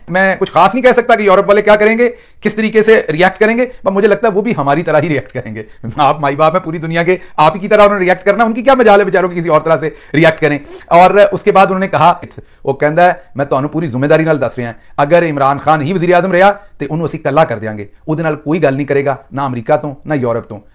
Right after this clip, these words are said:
दूजे लफ्जां दे विच यही कहने का मतलब है, प्राइम मिनिस्टर का मतलब फिर तुहाडा पाकिस्तान कंट्री हो गई ना। So डोनाल्ड लू बता रहा है कि अगर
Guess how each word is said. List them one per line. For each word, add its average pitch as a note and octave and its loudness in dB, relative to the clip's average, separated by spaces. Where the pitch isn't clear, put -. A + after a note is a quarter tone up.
दूजे C3+ 0
लफ्जां D3+ 0
दे D#3 -6
विच D3+ -8
यही D#3 -6
कहने D3+ -4
का D3+ 0
मतलब D3 -4
है, - -8
प्राइम D3 0
मिनिस्टर E3+ -4
का D#3 2
मतलब C#3+ -4
फिर D3+ -8
तुहाडा C#3 -2
पाकिस्तान C3 -6
कंट्री C#3+ -8
हो C3 -2
गई A2+ -10
ना। C4 -12
So G3+ 6
डोनाल्ड E3 4
लू G#3+ 2
बता E3+ 2
रहा F3 4
है A3+ 4
कि F#3+ -4
अगर G3+ 2